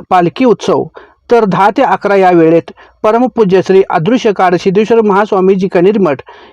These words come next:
यांचे आशीर्वचन, तर दुपारी बारा नंतर महाप्रसादाचे वाटप होणार आहे. तरी या कार्यक्रमाच्या भाविकांनी लाभ घ्यावे असे आवाहन मठाधीश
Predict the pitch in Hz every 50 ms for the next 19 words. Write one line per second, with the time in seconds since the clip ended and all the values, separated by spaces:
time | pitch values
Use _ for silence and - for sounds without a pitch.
0 | - - 190 202 180 180 - 233 220 - 185 185 - - 247 254 196 160 - -
1 | 175 151 123 131 151 - _ _ _ _ _ _ - 180 - 226 202 220 185 240
2 | 247 269 269 208 - - 160 175 220 240 220 196 175 - 233 214 170 160 165 -
3 | _ - 202 170 135 214 226 - 214 196 151 196 208 196 185 208 180 151 147 -
4 | 196 196 - - 147 143 143 139 139 135 135 - - - - - _ _ _ -
5 | 233 247 285 277 262 262 - - 190 160 165 165 202 196 196 196 180 - 190 175
6 | 160 147 156 165 190 196 - 214 214 233 247 214 175 - _ - - - _ _
7 | - 175 185 214 220 226 180 180 170 170 175 175 - - - - 247 226 165 -
8 | - - 170 175 180 190 208 226 220 190 - - - - - 185 175 165 196 208
9 | 208 214 196 - -